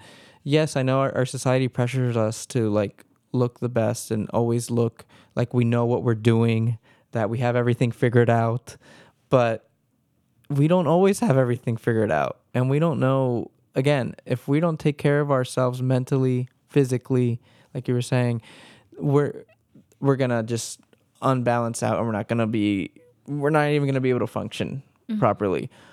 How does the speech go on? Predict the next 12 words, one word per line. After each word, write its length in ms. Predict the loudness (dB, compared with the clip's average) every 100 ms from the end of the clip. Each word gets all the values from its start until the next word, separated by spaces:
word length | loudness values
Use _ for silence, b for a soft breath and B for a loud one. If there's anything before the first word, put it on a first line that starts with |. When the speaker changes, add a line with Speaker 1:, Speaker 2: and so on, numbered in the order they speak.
| B _
Speaker 1:
Um, 300 | -4 -2 -4
'cause 160 | -2 0
there's 140 | 0
just 180 | -2 0
that 220 | -2 -2
pressure 500 | 0 0 2 -2 -4 -8 _
put 160 | 0
on 240 | 2 0 -4
in, 320 | -4 -6 -6 -8
in, 160 | -8
to 100 | -2
men. 300 | -2 -2 -4